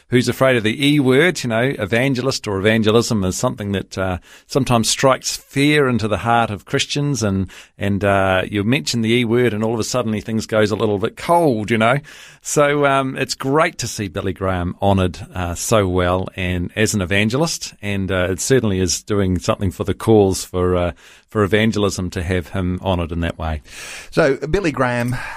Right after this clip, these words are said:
Speaker 2: an evangelist.
Speaker 1: Mm.
Speaker 2: Now, this is an interesting word, uh, because if we're talking context of
Speaker 1: Mm.
Speaker 2: what evangelists do, most of us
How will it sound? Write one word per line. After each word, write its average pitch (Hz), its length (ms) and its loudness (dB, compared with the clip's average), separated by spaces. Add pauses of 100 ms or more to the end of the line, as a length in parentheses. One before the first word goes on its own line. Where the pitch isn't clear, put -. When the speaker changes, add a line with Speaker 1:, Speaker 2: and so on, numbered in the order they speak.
Speaker 2:
an 123 320 -2 (160)
evangelist. 113 1000 -2
Speaker 1:
Mm. - 80 -2
Speaker 2:
Now, 123 240 2 (140)
this 127 360 -4
is 147 100 2
an 117 80 -2
interesting 107 600 0
word, 95 480 0 (480)
uh, 101 240 0
because 110 960 -2
if 135 200 -4
we're 113 160 2
talking 120 840 -2 (120)
context - 920 0 (160)
of 101 360 4
Speaker 1:
Mm. - 20 -10
Speaker 2:
what 104 200 4
evangelists 101 920 0
do, 98 400 -2
most 135 380 -4
of 98 120 -8
us - 260 -8